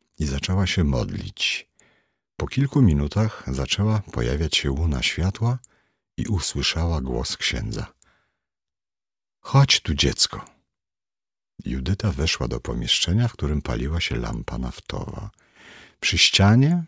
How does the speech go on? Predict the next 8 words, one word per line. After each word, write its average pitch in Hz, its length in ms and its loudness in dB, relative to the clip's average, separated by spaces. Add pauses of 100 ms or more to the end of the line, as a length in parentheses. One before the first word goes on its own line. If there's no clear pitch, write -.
(120)
leżało 87 420 4
kilka 76 320 -2
beczek 65 340 -2
wina, 90 460 2 (400)
na - 80 0
środku 76 400 -2
stał - 320 -2
stół, 117 520 2